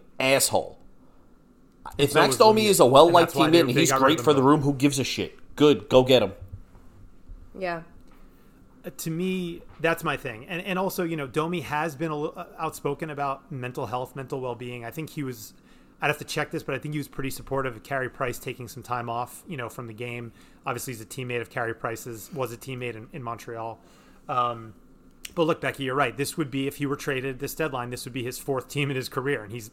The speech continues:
Speaker 2: not even thirty yet. So he is one of those guys that you mentioned that is not even thirty, has been, played for, would have, will have potentially played for four or five different franchises. Um, and yeah, I mean, look,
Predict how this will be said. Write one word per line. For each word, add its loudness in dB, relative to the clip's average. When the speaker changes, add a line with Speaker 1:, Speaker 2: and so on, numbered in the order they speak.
Speaker 2:
not -2
even -10
thirty -4
yet. -14
So -8
he 0
is 0
one -2
of -2
those -4
guys 2
that -10
you -8
mentioned -6
that -8
is -8
not -2
even -6
thirty, -6
has -6
been, -16
played -6
for, -8
would -2
have, -12
will 2
have -8
potentially -4
played -2
for -6
four -2
or -2
five -4
different -10
franchises. -10
Um, -2
and -2
yeah, 0
I -6
mean, -4
look, -2